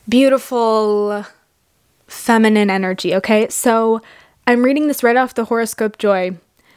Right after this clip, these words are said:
website. <laughs> "They don't pay attention to a stable financial life. Neither are they emotionally connected with their money. They rather see their financial resources as something that helps them live and go on adventures.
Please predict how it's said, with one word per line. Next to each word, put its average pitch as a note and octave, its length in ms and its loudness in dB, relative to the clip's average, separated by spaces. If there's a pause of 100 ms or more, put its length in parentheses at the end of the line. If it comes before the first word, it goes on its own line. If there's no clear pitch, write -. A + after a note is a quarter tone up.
(340)
website. - 800 -4
<laughs> - 60 -16 (1500)
"They B3 120 6
don't C#4 260 0
pay G4 200 4
attention B3+ 680 -2
to - 180 -2
a A#3+ 80 4
stable A#3 380 0
financial A3+ 540 -4
life. F#3+ 280 -4
Neither A#3 320 2
are C4+ 100 2
they A#3+ 140 2
emotionally A3 540 -2
connected G#3 420 -4
with G3+ 140 -2
their G3+ 120 -2
money. F#3 320 -4
They G3+ 160 2
rather G#3 320 2
see B3 180 -4
their G#3+ 160 2
financial G#3 500 -4
resources G3+ 640 -2
as G3 160 0
something G#3 360 0
that G3+ 100 0
helps - 360 -4
them G3+ 220 -2
live G#3 260 2
and G#3 180 0
go G3 100 2
on G3 140 0
adventures. F#3 680 -4